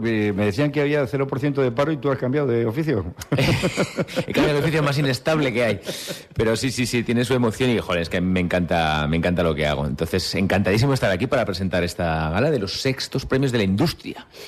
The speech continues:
Speaker 1: Colaborador nuestro de la cadena ser, sobre todo con, eh, Carlos Francino y con, eh, muchas imitaciones que le hace. ¿Cómo va a ser la presentación de esta noche? Cuéntame un poquito.
Speaker 2: Va a ser, como diría Carlos Bollero, una presentación de cine.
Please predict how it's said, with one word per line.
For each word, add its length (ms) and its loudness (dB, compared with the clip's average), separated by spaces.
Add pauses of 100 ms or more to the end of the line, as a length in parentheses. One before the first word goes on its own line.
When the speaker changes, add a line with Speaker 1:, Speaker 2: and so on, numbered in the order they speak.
(120)
Speaker 1:
Colaborador 520 2
nuestro 300 0
de 60 2
la 100 2
cadena 300 2
ser, 340 2
sobre 200 0
todo 220 2
con, 300 2
eh, 160 2
Carlos 260 2
Francino 440 2
y 100 -2
con, 220 0
eh, 80 4
muchas 280 2
imitaciones 440 2
que 100 0
le 60 4
hace. 440 -2
¿Cómo 220 -2
va 60 0
a 20 2
ser 140 -4
la 80 2
presentación 420 0
de 60 2
esta 120 0
noche? 320 0
Cuéntame 360 2
un 60 0
poquito. 340 0
Speaker 2:
Va 140 2
a 20 0
ser, 720 2
como 300 0
diría 440 2
Carlos 680 0
Bollero, 1160 2
una 280 0
presentación 800 0
de 80 2
cine. 480 2